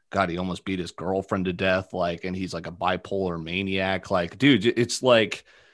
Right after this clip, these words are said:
it's not a joking matter, but y-, this is like a gladiator sport. And I think the comedian Neil Brennan makes this joke where it's like, "Football, football, football, kill him, kill him,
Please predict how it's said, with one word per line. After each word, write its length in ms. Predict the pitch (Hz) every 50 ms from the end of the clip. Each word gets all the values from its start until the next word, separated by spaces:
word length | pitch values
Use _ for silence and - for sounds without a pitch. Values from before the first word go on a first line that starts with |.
| _ _ _ _ _ _ _ _
it's 160 | - 117 98
not 180 | 127 139 139 113
a 20 |
joking 300 | 95 127 127 120 - 101
matter, 300 | 98 101 113 127 120 110
but 220 | 95 90 101 101 90
y-, 220 | 101 110 107 98 104
this 220 | 104 120 113 -
is 100 | 123 95
like 140 | 117 110 95
a 60 | 110
gladiator 760 | 87 - 92 101 101 104 113 117 117 110 107 110 107 104 98 92
sport. 580 | - - - - - 113 113 113 101 92 90
And 100 | 95 98
I 80 | 101 101
think 200 | - 131 117 -
the 60 | 95
comedian 480 | - 110 107 110 113 110 107 98 95 98
Neil 200 | 104 110 104 98
Brennan 560 | 90 - 98 92 98 104 107 110 110 107 - -
makes 260 | 104 104 101 - -
this 220 | - 110 98 -
joke 380 | - - 107 107 107 104 - -
where 180 | 101 98 95
it's 180 | 92 90 - -
like, 240 | 95 92 87 85 -
"Football, 540 | - 214 262 - - 131 104 80 73 - -
football, 540 | - 196 202 151 131 123 107 - - - - -
football, 420 | 226 - 156 139 110 98 90 87
kill 260 | - - 165 175 143 131
him, 240 | 135 117 110 107
kill 220 | 104 - 156 156 147
him, 360 | 143 160 147 139 127 113 110